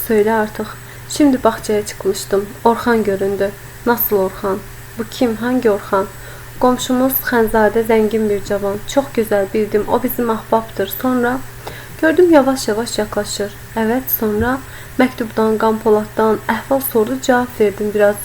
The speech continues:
Qüvvətindən, varından çox söylədi. Sonra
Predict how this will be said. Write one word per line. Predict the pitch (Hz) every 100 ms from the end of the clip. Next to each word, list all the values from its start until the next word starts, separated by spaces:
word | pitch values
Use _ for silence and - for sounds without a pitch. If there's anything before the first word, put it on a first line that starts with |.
| - - - -
Qüvvətindən, | 226 214 220 - 208 214 226 214
varından | 214 208 208 220 233
çox | 226 247 - -
söylədi. | 208 202 202 202 202 - - - - -
Sonra | 254